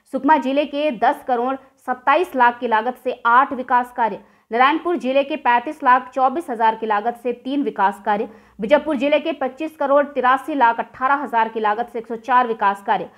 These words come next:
कोंडागांव जिले के एक करोड़ आठ लाख छियालीस हजार की लागत से पन्द्रह विकास कार्य, कांकेर जिले के सैंतालीस करोड़ दस लाख सत्तर हजार की लागत से चौदह विकास कार्य और दंतेवाड़ा जिले के सात करोड़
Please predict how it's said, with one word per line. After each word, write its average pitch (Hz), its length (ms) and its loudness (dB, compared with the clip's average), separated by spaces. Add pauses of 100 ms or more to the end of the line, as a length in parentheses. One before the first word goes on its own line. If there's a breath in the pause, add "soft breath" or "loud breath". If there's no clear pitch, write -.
(260 soft breath)
कोंडागांव 240 460 4
जिले 247 200 -2
के 247 120 -2
एक 247 140 -6
करोड़ 247 240 -2
आठ 240 380 4
लाख 240 480 4 (200)
छियालीस 302 460 0
हजार 240 480 4
की 226 300 -8
लागत 226 500 2
से 220 160 0 (120)
पन्द्रह 233 200 0
विकास 254 360 2 (100)
कार्य, 196 320 -2 (180)
कांकेर 269 420 4
जिले 311 240 -2
के 349 240 -4
सैंतालीस 302 600 2
करोड़ 254 320 -2
दस 254 320 -2
लाख 240 400 4 (480)
सत्तर 233 340 -2
हजार 220 600 2 (260)
की 220 60 -6
लागत 240 400 2
से 262 120 -2 (140)
चौदह 254 280 4
विकास 208 460 -2
कार्य 214 260 0 (260 soft breath)
और 196 80 -10
दंतेवाड़ा 277 500 4
जिले 269 240 -2
के 330 100 -6
सात 277 520 4
करोड़ 254 280 -2